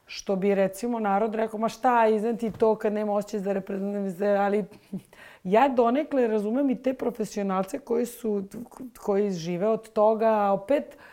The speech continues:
i ja sam onako patriot, ja volim ono, i volim i timski, volim i, i, i ne-,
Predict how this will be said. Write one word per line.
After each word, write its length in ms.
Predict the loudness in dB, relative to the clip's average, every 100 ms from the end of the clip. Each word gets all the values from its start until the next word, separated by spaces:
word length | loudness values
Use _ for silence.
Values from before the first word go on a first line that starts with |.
| -20 _
i 120 | 4
ja 200 | 8 8
sam 300 | 6 2 4
onako 320 | 4 2 2
patriot, 480 | 0 0 2 4 6
ja 200 | 8 8
volim 380 | 10 8 6 4
ono, 360 | -2 -2 -2 -2
i 140 | -4 0
volim 300 | 4 4 4
i 140 | 2
timski, 420 | 2 2 -2 -4
volim 400 | 2 4 4 2
i, 40 | 0 0
i, 140 | -2 -2
i 140 | -4
ne-, 180 | -4